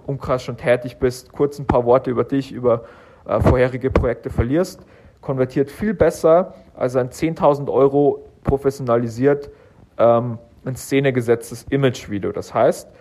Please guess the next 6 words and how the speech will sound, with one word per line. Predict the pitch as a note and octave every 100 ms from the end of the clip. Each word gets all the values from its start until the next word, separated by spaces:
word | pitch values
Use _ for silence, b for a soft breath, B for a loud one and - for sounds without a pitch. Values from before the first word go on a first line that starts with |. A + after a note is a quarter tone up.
| b b
bau | B2 D3
dir | F3+ E3+ E3 A2+
langfristig | B2+ D#3 D#3+ - D#3 - D3+ D3 b b
eine | - B2
Personenmarke | A#2+ C3 A2+ C3 D3 C#3 A#2+ B2+ C3
auf, | - A2+ B2 -